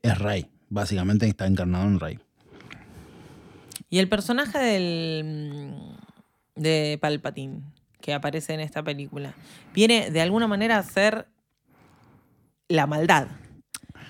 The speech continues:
Speaker 2: El, el líder que derrocar, digamos.
Speaker 1: Sí.
Speaker 2: Porque Darth Vader no es el líder a derrocar, me parece a mí. O por lo menos no, nunca se había planteado en esos términos.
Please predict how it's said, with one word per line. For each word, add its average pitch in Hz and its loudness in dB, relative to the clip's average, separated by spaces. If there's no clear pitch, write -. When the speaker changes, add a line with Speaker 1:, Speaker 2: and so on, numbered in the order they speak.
Speaker 2:
El, 240 4
el 170 6
líder 240 8
que 160 4
derrocar, 143 4
digamos. 101 2
Speaker 1:
Sí. - -20
Speaker 2:
Porque 165 -2
Darth 196 4
Vader 233 4
no 170 2
es 208 4
el 151 0
líder 147 0
a 143 -4
derrocar, 147 -8
me 147 -10
parece 143 -8
a 139 -6
mí. 139 -8
O - -2
por 151 4
lo 151 6
menos 180 4
no, 160 0
nunca 170 2
se 165 -2
había 165 2
planteado 156 2
en 156 -2
esos 147 -4
términos. 147 -8